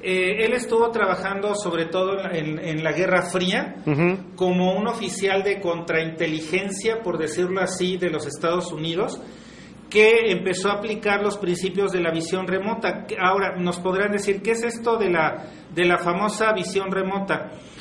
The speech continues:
Speaker 1: Bueno, es el utilizar facultades,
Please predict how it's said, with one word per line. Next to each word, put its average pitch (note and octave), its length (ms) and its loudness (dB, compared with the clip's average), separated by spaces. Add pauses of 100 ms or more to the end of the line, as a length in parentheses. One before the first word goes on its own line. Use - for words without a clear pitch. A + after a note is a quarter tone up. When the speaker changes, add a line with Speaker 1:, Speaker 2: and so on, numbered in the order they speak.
(180)
Speaker 1:
Bueno, G3+ 360 0
es A3 260 2
el G3+ 360 0
utilizar G3+ 840 0
facultades, F#3+ 1040 0